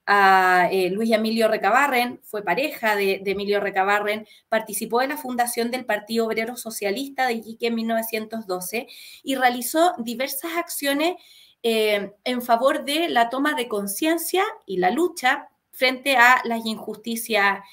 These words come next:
eh, laborales. Participaba en el periódico El Despertar de los Trabajadores, creó los centros de libre pensamiento, donde invitaba a las trabajadoras no solamente a debatir sobre las injusticias o a lamentarse sobre las injusticias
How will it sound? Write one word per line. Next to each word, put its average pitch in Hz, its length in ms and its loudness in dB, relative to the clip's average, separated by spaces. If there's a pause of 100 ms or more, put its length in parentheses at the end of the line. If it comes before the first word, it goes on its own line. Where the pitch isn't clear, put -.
(300)
eh, 190 340 2
laborales. 196 640 4 (140)
Participaba 233 1000 4
en 214 200 -2
el 190 340 2
periódico 214 500 2
El 196 60 0
Despertar 196 480 -2
de 196 100 -2
los 190 200 -4
Trabajadores, 294 760 2 (380)
creó 233 440 4
los 233 180 -4
centros 233 360 -4
de 214 140 -2
libre 220 300 -6
pensamiento, 214 840 -4
donde 202 240 -4
invitaba 190 440 0
a 269 40 0
las 277 160 -6
trabajadoras 233 720 -2
no 269 80 -6
solamente 320 600 -2 (400)
a 233 100 2
debatir 220 480 0
sobre 269 400 -2
las 254 140 -2
injusticias 233 760 -8
o 208 120 -2
a 190 40 2
lamentarse 185 680 -4
sobre 190 340 -4
las 185 140 -6
injusticias 202 720 -4